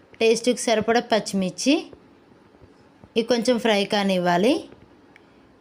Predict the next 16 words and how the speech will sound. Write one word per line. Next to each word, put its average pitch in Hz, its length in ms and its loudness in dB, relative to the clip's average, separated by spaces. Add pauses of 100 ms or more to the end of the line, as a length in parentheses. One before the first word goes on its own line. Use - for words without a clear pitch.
(140)
ఇవి 233 100 2
సన్నగా 220 520 0
పొడుగా 226 420 2
కట్ 214 320 -2
చేసుకోవాలండి. 190 880 0 (1200)
ఒక 214 140 -2
చిన్న 226 320 0
కప్ 262 400 -2
ఆనియన్ 208 380 0
ముక్కలు, 196 540 0 (1900)
ఆనియన్ 233 340 2
ముక్కలు 240 300 2
వేసుకున్న 220 380 0
తర్వాత 202 640 0 (520)
ఒకసారి 226 320 0
కలుపుకోవాలి. 196 880 -2